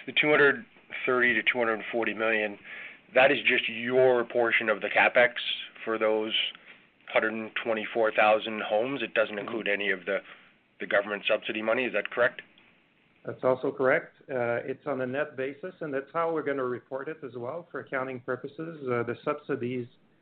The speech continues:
Speaker 2: uh, go against the CapEx, so it's always presented net, so that's why we showed it this way.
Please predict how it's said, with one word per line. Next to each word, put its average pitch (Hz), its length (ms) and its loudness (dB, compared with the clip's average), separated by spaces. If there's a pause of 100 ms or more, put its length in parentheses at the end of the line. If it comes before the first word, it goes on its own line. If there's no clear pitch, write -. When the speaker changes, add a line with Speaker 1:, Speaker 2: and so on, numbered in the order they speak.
(240)
Speaker 2:
uh, 123 140 -2
go 131 280 0
against 123 380 -4
the 110 80 -10
CapEx, 127 380 -8 (160)
so 120 120 -8
it's 113 160 -10
always 117 360 -4
presented 113 380 -8
net, 113 200 -8 (100)
so 123 60 -8
that's 113 240 -6
why 117 180 -2
we 110 140 -6
showed 113 180 -10
it 117 140 -14
this - 200 -16
way. 90 120 -16